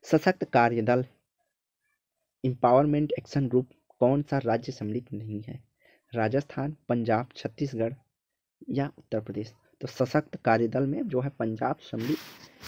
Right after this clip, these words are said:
नहीं है। सशक्त कार्यदल में जो है आठ राज्य सम्मिलित थे, जिसमें से राजस्थान, छत्तीसगढ़,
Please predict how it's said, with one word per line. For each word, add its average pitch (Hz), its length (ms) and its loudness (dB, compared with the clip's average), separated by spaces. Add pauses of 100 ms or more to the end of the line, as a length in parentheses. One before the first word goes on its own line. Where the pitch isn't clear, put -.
नहीं 110 360 -2 (320)
है। 107 80 -2 (560)
सशक्त - 320 -2
कार्यदल 123 500 2
में 147 160 0 (280)
जो 131 120 2
है 160 140 -2 (280)
आठ 120 240 2 (600)
राज्य 123 260 4
सम्मिलित 123 340 0 (160)
थे, 160 40 -2 (680)
जिसमें 143 340 2
से - 180 -2
राजस्थान, 131 720 2 (520)
छत्तीसगढ़, 117 680 4